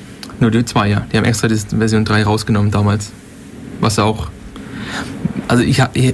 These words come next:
man liest halt immer, was er meinte. Er hat, er hat anscheinend mal Stallman live gesehen, hat gesehen, wie, ähm, enthusiastisch der über Freiheit redet. Und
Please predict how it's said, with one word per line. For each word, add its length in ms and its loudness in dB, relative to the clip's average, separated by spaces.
man 200 6
liest 240 4
halt 100 4
immer, 140 6
was 100 4
er 160 2
meinte. 380 4
Er 120 -2
hat, 100 2
er 300 2
hat 120 -2
anscheinend 400 2
mal 100 2
Stallman 460 4
live 280 2
gesehen, 460 4
hat 100 2
gesehen, 460 4
wie, 460 2
ähm, 560 2
enthusiastisch 680 2
der 140 2
über 140 4
Freiheit 400 2
redet. 360 2
Und 380 2